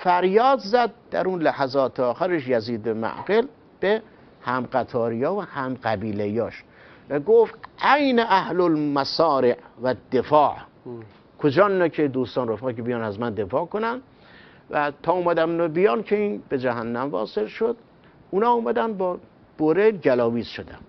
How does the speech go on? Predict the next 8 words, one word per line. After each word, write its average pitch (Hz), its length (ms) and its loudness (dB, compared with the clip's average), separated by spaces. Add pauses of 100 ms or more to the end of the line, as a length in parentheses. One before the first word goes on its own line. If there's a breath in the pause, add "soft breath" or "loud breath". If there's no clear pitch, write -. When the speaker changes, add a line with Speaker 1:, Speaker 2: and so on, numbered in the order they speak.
Speaker 2:
بله. 110 100 -12 (880)
Speaker 1:
رفقای 160 800 2 (440)
Speaker 2:
یزید 117 220 -2
Speaker 1:
یزید 127 300 2
Speaker 2:
ابن 123 120 0
Speaker 1:
ابن 180 180 -2
معقل. 127 240 0
Speaker 2:
معقل. 98 340 -8